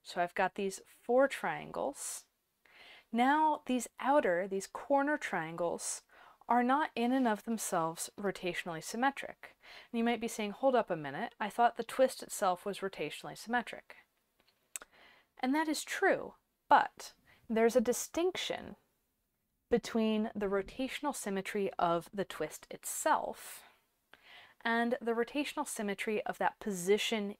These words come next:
in the tessellation. So I'll let that sink in. There's a difference between the rotational symmetry of the twist itself. This twist is exactly the same as, well, I'll go for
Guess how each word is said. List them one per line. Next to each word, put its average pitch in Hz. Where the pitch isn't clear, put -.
in 180
the 170
tessellation. -
So -
I'll 165
let 196
that -
sink 196
in. 160
There's 175
a 175
difference 269
between 196
the 196
rotational 269
symmetry 240
of -
the -
twist -
itself. -
This 196
twist 214
is 175
exactly 190
the 254
same 175
as, 180
well, 175
I'll 185
go 190
for -